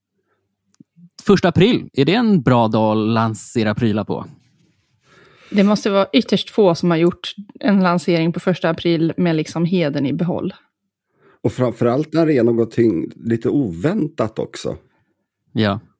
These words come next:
Speaker 1: Eh, jag, jag ska kanske rätta mig själv. Det, regelrätt lansering var det väl kanske inte frågan om, men, eh, det var ett avtäckande. Så här, de visar att det här håller vi på med. Och, eh, samtidigt,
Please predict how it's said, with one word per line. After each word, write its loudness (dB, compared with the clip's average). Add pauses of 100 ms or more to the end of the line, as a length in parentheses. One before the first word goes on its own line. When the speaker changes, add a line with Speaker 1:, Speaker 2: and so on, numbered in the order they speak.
(580)
Speaker 1:
Eh, 2 (280)
jag, 2
jag 2
ska 0 (300)
kanske -2
rätta -2
mig 2
själv. 0
Det, -2 (240)
regelrätt 0
lansering 2
var 4
det 2
väl 0
kanske -2
inte -6
frågan 0
om, 0
men, 0
eh, -2 (160)
det -2
var 2
ett -2
avtäckande. 0
Så -2
här, -2
de 0
visar -2
att -4
det -2
här 2
håller -2
vi -4
på -2
med. -8 (460)
Och, -8
eh, 0 (840)
samtidigt, 0